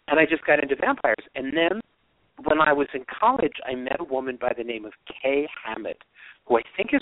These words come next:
probably gone by now. And she was, she was talking about Stoker's Dracula, and her ideas about Dracula were that it really was a product of literature,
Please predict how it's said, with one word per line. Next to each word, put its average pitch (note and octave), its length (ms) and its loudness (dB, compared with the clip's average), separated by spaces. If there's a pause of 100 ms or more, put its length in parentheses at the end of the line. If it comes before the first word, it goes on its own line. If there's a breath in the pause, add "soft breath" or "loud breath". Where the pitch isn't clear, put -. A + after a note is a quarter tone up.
probably C3 440 0
gone G2 300 -4
by E2 180 -12
now. - 300 -20 (500 loud breath)
And D#3 300 4 (320)
she B3+ 160 -2
was, C4+ 160 2 (380)
she G#3+ 60 -8
was A3 180 -8
talking G3 160 6
about D3+ 240 4
Stoker's C3+ 360 -4
Dracula, A#2 440 -4 (120)
and A2 100 -12 (180)
her F#3 240 6 (100)
ideas C3+ 340 0
about - 180 -12
Dracula E3+ 360 -4
were A#2+ 240 -2
that A#2 120 -2 (360 loud breath)
it D#3 180 4
really F3 200 6
was D3+ 160 4
a C#3 60 -4
product B2+ 540 2
of A2 160 -6
literature, C3 540 -2